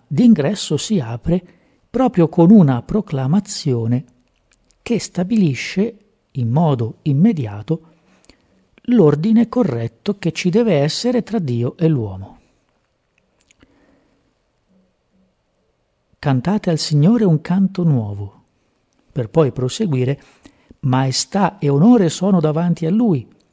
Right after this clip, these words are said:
forza e splendore nel suo santuario". Vediamo qui che la maestà e l'onore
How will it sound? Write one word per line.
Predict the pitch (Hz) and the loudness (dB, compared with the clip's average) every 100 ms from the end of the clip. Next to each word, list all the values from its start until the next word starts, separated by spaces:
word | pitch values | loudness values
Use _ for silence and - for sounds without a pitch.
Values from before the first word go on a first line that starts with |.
| _ _ | _ _
forza | - 196 160 131 - 117 - | -2 0 0 -2 -6 -8 -8
e | - 156 | -6 -6
splendore | - 233 247 185 117 110 113 120 _ - | -4 -4 2 2 2 -2 -4 -8 _ -2
nel | 135 143 | 0 -2
suo | - 120 110 117 | -6 -8 -6 -6
santuario". | - 127 123 139 120 - 135 - _ _ _ _ _ _ _ _ _ _ _ | -6 -4 -4 -6 -8 -10 -18 -20 _ _ _ _ _ _ _ _ _ _ _
Vediamo | - 120 127 147 127 | -10 -4 -2 0 0
qui | - 165 196 | 0 -4 -4
che | - 120 117 _ | -6 -8 -8 _
la | - 120 | -10 -6
maestà | 117 113 110 - 160 131 | -4 -6 -8 -4 0 0
e | 120 | 0
l'onore | 165 147 123 135 139 _ | 2 2 2 0 -4 _